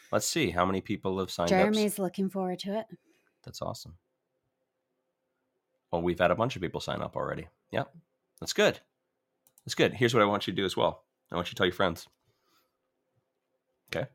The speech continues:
Speaker 1: Tell your friends. <laughs> Share it on social media.
Speaker 2: Yeah.
Speaker 1: Tell your friends and family that you're doing it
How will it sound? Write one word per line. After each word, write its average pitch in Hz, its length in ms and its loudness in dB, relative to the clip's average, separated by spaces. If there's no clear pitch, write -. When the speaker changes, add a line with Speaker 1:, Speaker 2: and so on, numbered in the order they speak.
Speaker 1:
Tell 73 100 -4
your 73 80 -4
friends. 104 420 0
<laughs> - 260 -20
Share 76 380 0
it 78 60 0
on 85 140 2
social 98 300 -4
media. 92 380 -2
Speaker 2:
Yeah. 175 140 -12
Speaker 1:
Tell 87 160 4
your 90 100 4
friends 90 280 0
and 87 80 -8
family 95 300 2
that 98 120 -2
you're 98 100 -4
doing 143 260 -4
it - 100 -8